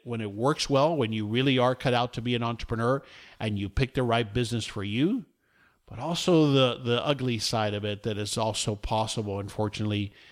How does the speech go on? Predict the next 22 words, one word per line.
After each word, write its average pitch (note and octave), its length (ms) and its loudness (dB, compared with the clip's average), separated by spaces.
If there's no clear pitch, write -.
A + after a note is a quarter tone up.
and G2+ 140 0
we G2 100 2
call A2 280 2
that G#2 240 0
living A2 400 2
the G2 80 -2
nightmare. F#2+ 600 -6
So A2 540 2
I'll A2 140 -2
give A#2+ 260 0
you A#2+ 140 0
some A#2+ 200 0
insights C3 460 2
into G#2 260 -4
what G#2+ 240 -2
it A#2 120 -2
can G#2+ 140 -2
look C#3+ 260 0
like, A2+ 180 2
unfortunately, G#2+ 680 -2
when G#2+ 280 0
you, G#2+ 340 0